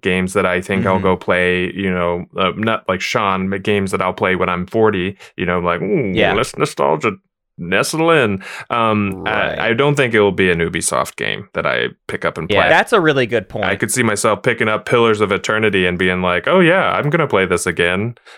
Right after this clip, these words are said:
Speaker 1: um, because
Speaker 2: Yeah.
Speaker 1: there's a million things to do that it never did,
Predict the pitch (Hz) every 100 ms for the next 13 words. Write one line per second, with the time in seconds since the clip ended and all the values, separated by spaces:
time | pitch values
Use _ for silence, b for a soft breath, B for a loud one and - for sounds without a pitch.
0 | B - 95 92 113 107 104 95 80 90
1 | _ _ _ - 87 110 107 107 107 127
2 | 127 117 120 113 110 104 127 139 101 98
3 | 107 110 131 131